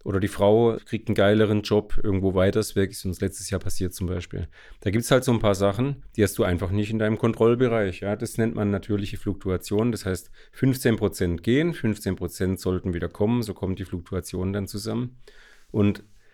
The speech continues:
wenn du jetzt sagst, „Ich habe ja genau sieben, acht Mann und das passt und wir brauchen auch nicht mehr, weil ich habe alles im Griff und es klingt so gemütlich und so“, dann solltest du davon ausgehen, dass auch ohne dein Zutun als schlechter Leader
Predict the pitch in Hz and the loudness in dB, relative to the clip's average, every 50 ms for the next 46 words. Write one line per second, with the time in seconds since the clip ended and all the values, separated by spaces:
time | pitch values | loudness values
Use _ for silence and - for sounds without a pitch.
0 | _ - - _ _ - 110 107 104 110 117 117 113 - - 123 120 120 - - | _ -20 -20 _ _ 2 2 4 6 6 4 4 2 2 4 6 6 4 2 0
1 | - - 127 127 156 151 147 143 139 135 143 - 117 120 117 117 120 123 123 - | 0 2 2 4 6 6 6 6 4 2 2 2 4 6 6 6 6 4 4 2
2 | - 120 117 110 113 107 - 85 - - - 117 123 135 147 151 151 147 131 117 | 0 -2 0 0 0 0 0 -2 -4 -4 -2 0 0 0 0 0 -2 -2 -2 -2
3 | 110 104 101 - - - - 98 - - - 127 127 123 - - - - 92 90 | 0 -2 -2 -4 -8 -10 -10 -10 -8 -2 0 0 0 0 -2 -6 -6 -2 -2 -2
4 | - 90 95 113 175 123 123 123 101 110 113 110 - - 110 110 107 110 107 101 | 0 4 6 6 6 6 4 2 2 2 2 0 0 0 2 2 4 2 2 0
5 | 95 90 87 101 - 95 98 95 - 92 80 78 82 95 117 123 120 - - - | -4 -8 -8 -8 -6 -6 -6 -6 -6 -6 -8 -6 -4 -2 -2 -2 -2 -4 -12 -8
6 | 104 98 - - - 135 135 127 - 123 110 117 110 107 110 120 120 117 - 117 | -8 -6 -6 -2 0 0 0 0 0 -2 0 2 2 4 4 4 2 0 -2 -4
7 | 110 - 117 110 - - 107 107 101 - - - - - _ - _ - 101 95 | -6 -6 -6 -8 -6 -4 -6 -6 -6 -8 -16 -20 -20 -20 _ -20 _ -6 0 2
8 | 120 139 151 147 - 135 120 - 110 98 85 101 123 127 - - 139 131 131 131 | 4 4 4 2 0 0 0 2 2 2 2 4 2 2 0 -2 -2 -2 0 0
9 | 127 123 127 - - - - 107 - 113 95 - - - 143 156 160 156 147 - | -2 -4 -6 -10 -16 -10 -8 -2 0 0 0 0 0 2 4 4 4 4 4 4
10 | 113 110 107 104 104 - - 160 160 151 - 143 135 135 131 127 - 90 98 95 | 4 4 4 2 0 2 0 0 0 0 -2 -2 0 0 0 0 0 -2 -2 -4
11 | - - 104 104 101 - - 113 98 92 101 117 120 123 117 113 101 | -2 0 0 0 0 0 -2 -2 -2 0 -2 0 0 0 -2 -2 -4